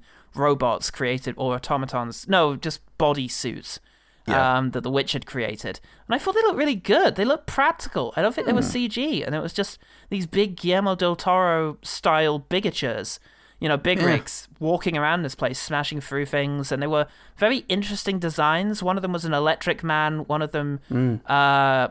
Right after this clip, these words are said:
Speaker 1: made a tremendous amount of noise, I think, and then there was a, um,
Speaker 2: I thought you were gonna say made a tremendous amount of money on the
Speaker 1: a
Speaker 2: stock market.
Speaker 1: tremendous amount of money. <laughs> He was just great. He was just there waving at everyone, looking happy.
Speaker 2: <laughs>
Speaker 1: Um, yeah, they all did different things. They all had different designs, and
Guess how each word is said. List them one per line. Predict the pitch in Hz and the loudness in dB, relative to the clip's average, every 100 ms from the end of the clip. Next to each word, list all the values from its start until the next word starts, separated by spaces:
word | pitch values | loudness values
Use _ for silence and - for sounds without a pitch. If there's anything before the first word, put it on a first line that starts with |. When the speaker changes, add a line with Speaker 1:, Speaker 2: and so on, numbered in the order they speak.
| - | 0
Speaker 1:
made | 151 147 139 - | 0 0 -2 -4
a | 139 | -4
tremendous | - 147 139 | -2 -4 -2
amount | 139 | -4
of | 127 | -2
noise, | 135 139 156 170 170 | -2 0 2 0 -2
I | |
think, | 165 - 180 190 - - | -2 -2 -2 -2 -8 -8
and | 139 | -4
then | 135 | -2
there | 139 | -2
was | 135 135 | -2 -2
a, | 131 131 131 | -2 0 0
um, | 123 127 123 | 0 -2 -4
Speaker 2:
I | |
thought | - | 0
you | |
were | 151 | 4
gonna | 139 | 4
say | 131 | 6
made | 127 120 | 6 4
a | 117 | 2
tremendous | - 143 147 127 | 2 4 4 4
amount | 110 98 | 2 2
of | |
money | 107 101 95 - _ _ _ _ - | 2 0 -4 -8 _ _ _ _ -4
on | 104 | -2
the | |
Speaker 1:
a | |
Speaker 2:
stock | - - - | 2 4 4
market. | 190 | 4
Speaker 1:
tremendous | 190 233 214 190 | 4 4 4 4
amount | 180 175 | 4 4
of | |
money. | 196 - - 233 855 | 2 0 0 -2 -4
<laughs> | 220 - - 302 - | -2 -2 0 0 0
He | 247 | -2
was | 208 | 0
just | 226 - | -2 -4
great. | 165 180 190 | 0 2 4
He | 151 | 2
was | |
just | 170 165 | -2 0
there | 175 151 147 | 4 4 4
waving | 151 151 160 151 | 0 0 0 -2
at | 113 | -4
everyone, | 127 123 120 | -4 -4 -6
looking | 135 131 | -6 -6
happy. | 127 143 123 | -4 -2 0
Speaker 2:
<laughs> | - 139 - - 135 135 _ | 2 4 4 2 -2 -4 _
Speaker 1:
Um, | - 180 185 185 185 - _ _ _ _ | 0 2 4 2 -2 -8 _ _ _ _
yeah, | 196 277 | 2 4
they | 160 | 4
all | 180 196 | 2 2
did | 185 | 0
different | 180 175 127 | -2 -4 -4
things. | 104 151 165 | -2 -2 -2
They | 160 | -2
all | 160 | -2
had | 151 | -2
different | 156 131 | -6 -6
designs, | 135 135 147 160 160 | -2 -2 -2 -4 -4
and | 147 143 | -4 -6